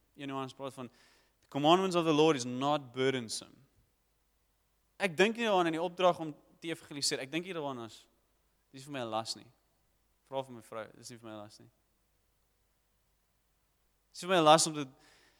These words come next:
om te dink, "Yes, nou moet ek my lewe neerlê vir my familie." Nee, ek's lief vir hulle. Dis maklik.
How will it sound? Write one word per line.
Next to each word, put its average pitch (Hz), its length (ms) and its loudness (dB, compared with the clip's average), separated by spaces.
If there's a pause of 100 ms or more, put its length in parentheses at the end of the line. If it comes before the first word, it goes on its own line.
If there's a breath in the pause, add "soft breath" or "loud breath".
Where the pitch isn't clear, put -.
(260 soft breath)
om 135 80 -4
te 139 120 -2
dink, 139 160 -4
"Yes, 156 280 -6
nou 143 140 -6
moet 143 200 -4
ek - 140 -20 (1000 loud breath)
my 131 120 -8
lewe 151 280 6
neerlê 147 460 6
vir 131 140 -14
my 131 100 -6
familie." 120 480 -10 (160)
Nee, 180 140 -16
ek's 190 180 -16
lief 208 120 -20
vir - 120 -16
hulle. - 180 -16 (120)
Dis - 100 -20
maklik. 151 320 -18